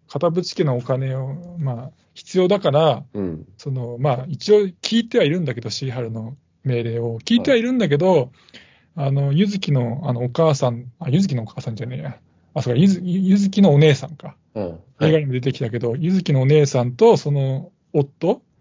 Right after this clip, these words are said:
Speaker 2: うん。
Speaker 1: がさ、その左手供養してるじゃん、映画の中でも。
Speaker 2: はい。
Speaker 1: それに、その、で、騙そうとするじゃん。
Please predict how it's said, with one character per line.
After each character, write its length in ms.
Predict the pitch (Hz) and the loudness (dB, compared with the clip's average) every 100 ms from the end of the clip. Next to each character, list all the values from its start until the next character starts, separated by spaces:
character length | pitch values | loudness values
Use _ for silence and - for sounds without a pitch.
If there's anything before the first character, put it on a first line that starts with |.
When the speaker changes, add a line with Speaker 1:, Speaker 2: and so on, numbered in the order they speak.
| _ _ | _ _
Speaker 2:
う 80 | 98 | -6
ん。 160 | 87 - | -6 -6
Speaker 1:
が 100 | 143 | -2
さ、 300 | 185 135 135 _ _ _ _ _ _ _ - | 0 0 -4 _ _ _ _ _ _ _ -10
そ 100 | 156 | -6
の 20 | |
左 300 | 143 175 185 | 0 2 2
手 100 | 175 | 0
供 140 | - 196 | 0 4
養 440 | 160 131 120 131 | 4 4 0 -6
し 120 | - - | -12 -2
て 120 | 185 | 0
る 80 | 185 | 0
じ 100 | 123 | -2
ゃ 40 | |
ん、 100 | 135 | -4
映 60 | 123 | -6
画 100 | 120 | -6
の 100 | 117 | -8
中 80 | |
で 80 | 120 | -10
も。 220 | 143 - 110 | -10 -10 -4
Speaker 2:
は 100 | 90 | -4
い。 200 | - - _ _ - | -4 -12 _ _ -4
Speaker 1:
そ 140 | 202 | 2
れ 140 | 226 | 4
に、 300 | 220 262 196 | 4 2 0
そ 180 | 135 160 | -2 -4
の、 360 | 165 160 160 190 _ _ _ _ _ _ - | -4 -4 -6 -10 _ _ _ _ _ _ -6
で、 140 | 156 | -2
騙 240 | 139 175 214 | 4 4 4
そ 100 | 262 | 0
う 20 | |
と 80 | 196 | -2
す 120 | - | -4
る 80 | 160 | -4
じ 60 | |
ゃ 60 | |
ん。 80 | 123 | -6